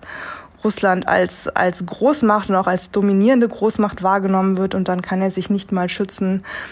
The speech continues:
vor einer privaten Soldatentruppe, die sich, äh, gegen ihn wendet.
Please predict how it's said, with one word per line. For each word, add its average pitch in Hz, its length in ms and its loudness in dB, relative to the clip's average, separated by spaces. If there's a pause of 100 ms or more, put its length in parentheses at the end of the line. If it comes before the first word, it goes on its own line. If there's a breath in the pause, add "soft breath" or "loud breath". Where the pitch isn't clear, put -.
(120)
vor - 160 -6
einer 185 220 0
privaten 208 800 2 (200 loud breath)
Soldatentruppe, 196 1300 0 (500 loud breath)
die 185 100 -2
sich, 190 360 -2
äh, - 340 2
gegen 214 340 2
ihn 190 320 0
wendet. 185 640 0